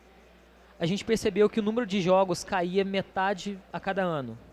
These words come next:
Então a gente fez X número de jogos em dois mil e dez, dois mil e onze foi a metade, dois mil e doze foi metade da metade, dois mil e treze foi metade da metade da metade. E a gente pensou, "Cadê esses jogos?"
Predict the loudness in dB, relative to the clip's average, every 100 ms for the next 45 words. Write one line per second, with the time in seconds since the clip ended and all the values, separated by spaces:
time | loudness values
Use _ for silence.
0 | -20 -20 -20 -20 -20 -20 -20 -20 -20 -4
1 | 2 2 2 -6 -12 -8 -4 -4 -6 -10
2 | -10 -4 0 0 2 0 0 2 2 0
3 | -4 -6 -4 -2 0 -2 -2 0 0 2
4 | 0 0 -2 -4 -2 -2 0 2 2 -2
5 | -2 0 0 0 -4 -4 -4 -4 -4 -4
6 | -6 -2 2 2 0 -4 -4 -4 -6 -4
7 | -6 -4 -2 -2 -2 -8 -4 -4 -4 -6
8 | -4 -2 -2 -4 -12 -20 -20 -20 -20 -20
9 | -20 -20 -20 -6 -2 -2 -4 -4 -2 0
10 | 2 2 2 4 6 4 0 -12